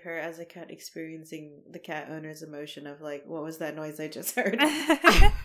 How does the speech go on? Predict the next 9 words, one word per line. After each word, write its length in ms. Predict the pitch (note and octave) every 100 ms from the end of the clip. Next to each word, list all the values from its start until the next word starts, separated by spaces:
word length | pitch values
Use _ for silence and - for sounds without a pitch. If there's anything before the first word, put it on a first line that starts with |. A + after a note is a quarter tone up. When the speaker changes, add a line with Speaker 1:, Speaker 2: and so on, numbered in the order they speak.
| A4+ A#4 A#4 C5 - _ _ _ _ _ _ _ _
Speaker 3:
Which 160 | E4 F4+
I'm 100 | F#4+
sure 200 | E4+ F4+
is 140 | E4+ C#4
what 220 | A#3+ A3+
being 380 | B3 A#3 A3+ G#3+
a 120 | A3
sister 360 | A3 A3 - G3+
to, 540 | - G#3+ G3 F#3+ F#3+